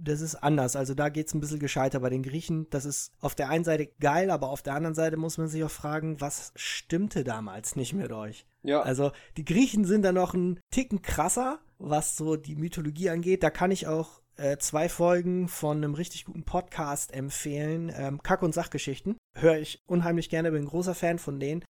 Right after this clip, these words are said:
Speaker 1: Und die Folge zur nordischen Mythologie von denen ist grandios. Ebenfalls die beiden Folgen zu dem griechischen Götterpantheon, absolut genial. Da kann man sehr viel lachen.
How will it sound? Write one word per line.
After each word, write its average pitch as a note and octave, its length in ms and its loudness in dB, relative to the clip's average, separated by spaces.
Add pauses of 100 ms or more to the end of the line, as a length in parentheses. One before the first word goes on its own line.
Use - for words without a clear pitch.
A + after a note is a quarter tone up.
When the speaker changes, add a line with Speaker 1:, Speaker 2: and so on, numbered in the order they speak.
(140)
Speaker 1:
Und D3+ 200 -2
die D#3 40 0
Folge F3+ 300 4
zur E3+ 180 0
nordischen F3+ 440 0
Mythologie F3 420 -4
von E3+ 220 -4
denen E3+ 180 -2
ist D3 140 -6
grandios. D#3 580 2 (140)
Ebenfalls E3+ 640 4
die D3+ 100 -2
beiden D3+ 240 2
Folgen D3+ 360 0
zu - 180 -6
dem C#3 300 -2
griechischen E3 460 -2
Götterpantheon, D3 1000 0 (120)
absolut D3 420 -2
genial. A#2+ 460 -4
Da C#3 100 2
kann D#3 140 0
man C#3+ 120 2
sehr D3 160 0
viel - 140 -6
lachen. D3 340 -2